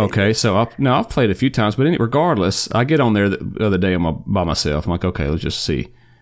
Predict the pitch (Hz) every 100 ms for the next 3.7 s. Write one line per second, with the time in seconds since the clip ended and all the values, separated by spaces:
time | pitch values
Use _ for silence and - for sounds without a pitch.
0 | _ _ - - 98 117 117 120 107 104
1 | - _ _ _ _ _ - 98 101 90
2 | 95 87 85 85 80 - - 117 113 113
3 | 104 - 98 87 71 50 57